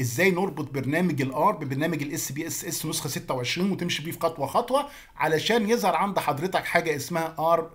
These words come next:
ثري بوينت فايف configurations. ار ثري بوينت فايف configurations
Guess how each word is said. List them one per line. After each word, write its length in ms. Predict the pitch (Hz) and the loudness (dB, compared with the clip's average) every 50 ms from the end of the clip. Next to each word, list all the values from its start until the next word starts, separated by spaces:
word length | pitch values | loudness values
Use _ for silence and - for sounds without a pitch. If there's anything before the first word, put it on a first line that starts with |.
| - _ | -20 _
ثري 300 | - - 139 135 160 170 | -12 -8 -6 -4 -4 -4
بوينت 360 | 143 131 160 165 170 156 - | -4 -2 -2 -2 -2 -4 -6
فايف 360 | 139 123 165 160 165 160 156 - | -4 0 2 2 2 0 -6 -6
configurations. 1000 | - 165 165 151 - - 147 135 143 143 170 180 175 - 214 240 240 - - - - - - - - - - - | -6 -6 -6 -4 -4 -4 -4 -2 0 0 0 0 0 0 0 0 -2 -4 -8 -12 -16 -20 -20 -20 -18 -18 -2 2
ار 80 | 160 165 | 2 2
ثري 240 | 160 - - 165 | 2 0 -4 -4
بوينت 380 | 160 135 160 170 175 175 175 160 | -4 -2 -2 -2 -2 -2 -4 -6
فايف 300 | - - 170 170 160 165 | -2 2 2 2 2 0
configurations 960 | - - 175 170 - - 147 135 147 160 180 175 - 180 185 185 180 - | -2 -2 -2 -2 -2 -4 -4 0 2 2 2 4 4 4 4 2 0 -2